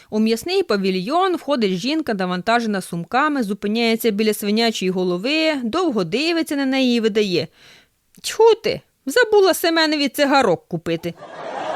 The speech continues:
На інтернет-форумі. Алік:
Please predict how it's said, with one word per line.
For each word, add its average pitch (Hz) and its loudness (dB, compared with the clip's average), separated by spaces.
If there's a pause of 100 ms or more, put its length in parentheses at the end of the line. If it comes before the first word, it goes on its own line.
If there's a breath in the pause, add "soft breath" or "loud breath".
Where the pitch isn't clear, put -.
(1500)
На 202 -6
інтернет-форумі. 196 -2 (220)
Алік: 170 -2